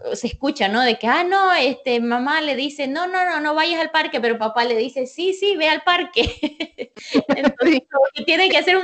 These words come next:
Speaker 1: equipo en, en lo que estemos de acuerdo, ¿no? Que los dos nos pongamos la camiseta y vamos hacia el mismo objetivo.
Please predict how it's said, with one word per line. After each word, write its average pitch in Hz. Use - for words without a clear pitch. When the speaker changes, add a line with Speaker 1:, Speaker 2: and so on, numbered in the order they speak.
Speaker 1:
equipo 277
en, 247
en 240
lo 247
que 277
estemos 311
de 311
acuerdo, 226
¿no? 233
Que 214
los 196
dos 285
nos 285
pongamos 240
la 240
camiseta 233
y 226
vamos 240
hacia 240
el 214
mismo 247
objetivo. 247